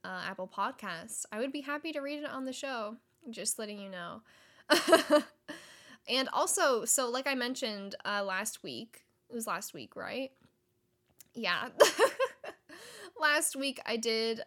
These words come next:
uh, some charity streams for Food Banks Canada on Twitch, and thank you so much to everyone that donated, everyone that, you know, stopped by and said hi, <laughs> everyone that chatted or lurked or whatever.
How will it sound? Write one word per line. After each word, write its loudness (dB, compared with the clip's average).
uh, 0
some -2
charity -6
streams -6
for -8
Food -8
Banks -4
Canada -2
on -10
Twitch, 0
and -2
thank -4
you -2
so -4
much -6
to -10
everyone -2
that -4
donated, -2
everyone -4
that, -6
you -10
know, -8
stopped -6
by -2
and -8
said -4
hi, -4
<laughs> 2
everyone 2
that -12
chatted 2
or -4
lurked 0
or -6
whatever. -2